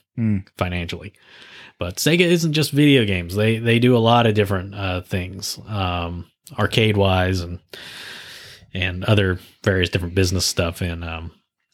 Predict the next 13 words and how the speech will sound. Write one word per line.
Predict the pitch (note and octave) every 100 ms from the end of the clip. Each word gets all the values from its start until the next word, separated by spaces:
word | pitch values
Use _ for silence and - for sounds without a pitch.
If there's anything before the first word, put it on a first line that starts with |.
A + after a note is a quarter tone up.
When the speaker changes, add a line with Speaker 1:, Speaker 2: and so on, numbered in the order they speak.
| _ _ _ -
Speaker 2:
in | A2 F#2
Japan. | F2+ F2 E2 - -
Because | G2+ G2+
it's | A2+ G#2+ A2+
not | B2 A2+
just | A2 -
Sega | C3
in | A#2
Japan. | F#2+ F2+ F#2
They're | F#2
also | G2 G2 F#2
Sega | F2 - - - G#2 F#2+ D#2
Sammy, | - G2+ F2 E2 -